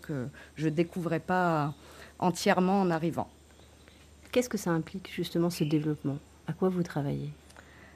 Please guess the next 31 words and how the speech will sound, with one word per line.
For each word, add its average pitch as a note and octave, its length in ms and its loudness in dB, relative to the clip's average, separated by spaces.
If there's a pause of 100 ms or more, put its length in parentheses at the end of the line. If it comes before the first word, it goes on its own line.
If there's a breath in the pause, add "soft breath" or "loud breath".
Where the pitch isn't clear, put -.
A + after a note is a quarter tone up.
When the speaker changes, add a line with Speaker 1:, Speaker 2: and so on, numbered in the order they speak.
(340 loud breath)
Speaker 1:
Ben, F#3 320 6
nous, B3 360 8
le G#3+ 100 6
parc A3+ 300 4
amazonien, A3 600 6
parce G#3 280 0
que, - 160 -2
euh, F3+ 760 6
ce - 200 -4
territoire G3 680 4
était, D3+ 920 4
euh, - 100 -8
habité F3 680 4
avant D3 320 2
qu'on E3+ 260 -2
ait D#3+ 80 -2
ce - 80 -10
projet, E3 520 2 (600 loud breath)
euh, D#3 220 8
on D3+ 160 4
pouvait E3 260 0
pas G3+ 380 6
envisager F3 680 4
de D#3+ 340 4
juste E3+ 300 -2
mettre F#3 180 2
sous - 160 -4
cloche F#3+ 480 2
et E3+ 80 0
de C#3+ 360 0
préserver, E3 1080 2